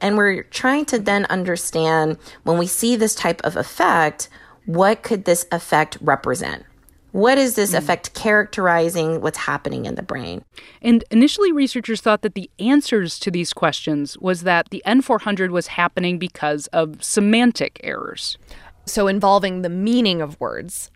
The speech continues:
Speaker 2: Right, and that the P six hundred was showing up because of grammatical errors, which, not to brag, but I make all the
Speaker 3: <laughs>
Speaker 2: time.
Speaker 3: And we love you for that.
Speaker 2: Yeah, yeah, sure, okay. But, but it turns out,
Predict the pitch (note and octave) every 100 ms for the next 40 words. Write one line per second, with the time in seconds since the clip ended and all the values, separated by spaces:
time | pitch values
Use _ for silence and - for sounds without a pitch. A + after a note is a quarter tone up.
0 | - F#3 D#3 - - F#3 F#3 F3+ F#3 -
1 | F3 - E4 - - G#3 F#3 F3 E3+ F#3+
2 | E3+ E3+ E3 - E3+ E3 E3 D3+ - F3
3 | B3+ C4 D#3+ - D3 A#2+ - - G3 F#3+
4 | - - - - - E3+ F#3 - C#4 B3
5 | A#3+ G3 F3+ E3+ F#3+ B3 C#4 C#4+ D4+ D4
6 | B3 C4 B3 D#4 E4 F4+ E4+ A#3 E3 A3+
7 | - - - C#4+ D#4 E4 F4+ - G3 -
8 | - - - - E3+ - - A#4+ F#3+ E3
9 | B3 G#4 G3+ F#3 - A#3+ G3+ C#4+ - F3
10 | F#3 - D4+ C4 - - - D4 A#3+ E4
11 | G4 F#3 C3+ -